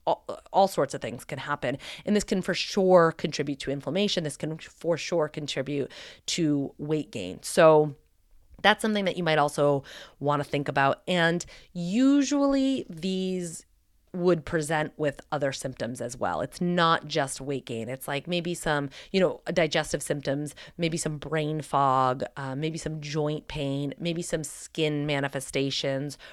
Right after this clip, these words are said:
rashes, um, like, uh, let's see,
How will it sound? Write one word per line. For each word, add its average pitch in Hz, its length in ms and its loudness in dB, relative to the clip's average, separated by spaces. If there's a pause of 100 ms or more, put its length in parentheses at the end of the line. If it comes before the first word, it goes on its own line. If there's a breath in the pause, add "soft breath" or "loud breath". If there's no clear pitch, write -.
(240 loud breath)
rashes, 139 1200 0
um, - 760 -8 (840)
like, 135 280 -12
uh, - 600 -10 (1300)
let's 147 200 -12
see, 123 400 -8